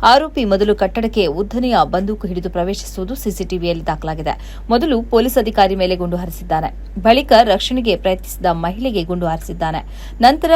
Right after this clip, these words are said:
ಲಾಬಿಯ ಮೇಲೆ ಗುಂಡು ಹಾರಿಸಲು ಪ್ರಾರಂಭಿಸಿದ್ದಾನೆ. ಇನ್ನು ಕಟ್ಟಡದ ಲಿಫ್ಟ್‌ನಲ್ಲಿ ಬ್ಯಾಂಕ್ಗೆ ಹೋಗಿ ಅಲ್ಲಿನ ಭದ್ರತಾ ಸಿಬ್ಬಂದಿ ಸೇರಿ ಇಬ್ಬರ ಮೇಲೆ ಗುಂಡು ಹಾರಿಸಿ ಕೊಂದಿದ್ದಾನೆ.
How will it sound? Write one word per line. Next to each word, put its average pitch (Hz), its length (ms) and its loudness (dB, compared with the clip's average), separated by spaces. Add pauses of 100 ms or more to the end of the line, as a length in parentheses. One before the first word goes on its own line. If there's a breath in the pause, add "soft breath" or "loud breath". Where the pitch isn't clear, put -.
(140)
ಲಾಬಿಯ 226 420 4
ಮೇಲೆ 202 280 0
ಗುಂಡು 180 240 -4
ಹಾರಿಸಲು 185 340 -6
ಪ್ರಾರಂಭಿಸಿದ್ದಾನೆ. 170 960 -4
ಇನ್ನು 285 220 -2
ಕಟ್ಟಡದ 302 440 2
ಲಿಫ್ಟ್‌ನಲ್ಲಿ 254 520 0
ಬ್ಯಾಂಕ್ಗೆ 208 440 2
ಹೋಗಿ 202 320 0
ಅಲ್ಲಿನ 180 280 2
ಭದ್ರತಾ 175 400 -2
ಸಿಬ್ಬಂದಿ 233 380 -2
ಸೇರಿ 214 280 0
ಇಬ್ಬರ 180 360 -2
ಮೇಲೆ 262 240 2
ಗುಂಡು 202 220 -2
ಹಾರಿಸಿ 190 300 -4
ಕೊಂದಿದ್ದಾನೆ. 160 760 -4